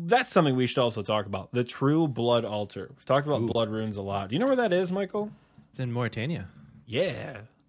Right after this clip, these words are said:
Speaker 1: Do you, so if you don't know where it is, during Sins of the Father,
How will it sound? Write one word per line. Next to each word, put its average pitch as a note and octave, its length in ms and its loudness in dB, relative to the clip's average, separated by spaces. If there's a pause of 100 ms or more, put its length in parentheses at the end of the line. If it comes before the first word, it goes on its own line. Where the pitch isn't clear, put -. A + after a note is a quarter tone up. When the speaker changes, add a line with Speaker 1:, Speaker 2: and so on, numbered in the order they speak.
(200)
Speaker 1:
Do A#2+ 120 0
you, D#3+ 500 4
so D#3+ 140 4
if C#3 80 8
you C3+ 100 4
don't F#3 160 6
know D3 80 2
where B2 160 6
it G#2 80 2
is, G2 280 -2
during D#3+ 420 6
Sins D3+ 360 0
of C3 180 2
the A#2+ 80 0
Father, A2+ 600 -2